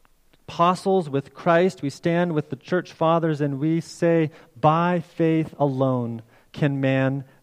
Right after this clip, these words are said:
be justified. By faith alone can I be made right with God. And, and so I encourage you to continue. If you've already placed your faith in Christ, you're looking to Him for salvation,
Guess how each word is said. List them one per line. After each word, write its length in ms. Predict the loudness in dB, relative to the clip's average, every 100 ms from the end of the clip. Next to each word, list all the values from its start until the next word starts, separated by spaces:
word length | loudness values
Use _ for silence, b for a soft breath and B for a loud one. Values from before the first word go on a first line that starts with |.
| -4
be 160 | -2
justified. 920 | -2 -2 -2 -4 -12 -6 -4 -4 -6 -10 b b
By 480 | -4 0 2 2 0
faith 420 | 0 0 2 2
alone 400 | 0 0 0 -2
can 140 | -4 -4
I 220 | 0 0
be 140 | -2
made 500 | -4 -2 0 0 -2 b b _
right 480 | -2 0 0 -4 -14 b b -2
with 360 | -2 -2 -4
God. 500 | 0 2 0 -2 -6 b b b
And, 380 | -4 -2 -2 -6
and 220 | -6 -6 -2
so 200 | 0 2
I 220 | 2 2
encourage 580 | 0 0 2 2 2 -2
you 200 | -2 -4
to 220 | -6 -6
continue. 720 | -4 -6 -8 -4 -2 0 0
If 120 | -2
you've 120 | -2 2
already 460 | 2 4 2 0
placed 720 | -4 _ -2 2 4 2 0
your 140 | 0 0
faith 340 | 0 0 0
in 120 | -6
Christ, 320 | 0 0 0
you're 80 | -2
looking 380 | 0 -2 -2 -4
to 140 | -2 -2
Him 200 | -2 -2
for 140 | -4
salvation, 680 | 0 0 2 0 -2 -4